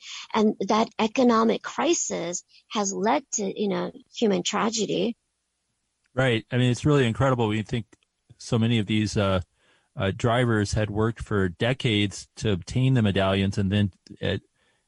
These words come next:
Speaker 2: in their fifties or sixties to find themselves with, uh, impossible debts and, uh, no,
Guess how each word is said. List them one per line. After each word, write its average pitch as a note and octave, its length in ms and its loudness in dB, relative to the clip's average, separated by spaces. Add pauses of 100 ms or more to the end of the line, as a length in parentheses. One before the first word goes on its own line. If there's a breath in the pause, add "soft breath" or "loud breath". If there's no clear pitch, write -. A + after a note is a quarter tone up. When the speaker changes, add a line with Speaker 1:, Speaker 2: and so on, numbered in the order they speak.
(120)
Speaker 2:
in G#2 140 2
their F#2 180 2
fifties G#2+ 480 0
or G2 80 0
sixties - 540 -2
to G2+ 100 0
find G#2 280 0
themselves G2 480 0
with, G2 240 0
uh, F#2+ 220 0
impossible G#2 640 -2
debts G2+ 540 -4
and, F2 280 -2 (440)
uh, E2+ 200 -2
no, G2+ 520 0